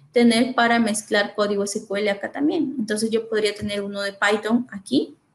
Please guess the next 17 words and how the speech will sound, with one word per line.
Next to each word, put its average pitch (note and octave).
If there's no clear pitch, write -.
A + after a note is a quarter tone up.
y C#4+
acá B3
pues G#3+
ten-, G3+
podría G3+
tener G3+
mi G3+
código G3+
S G3
Q B3+
L A#3
sin -
problemas. A#3
Y A#3
tal G#3+
vez B3
aquí, A3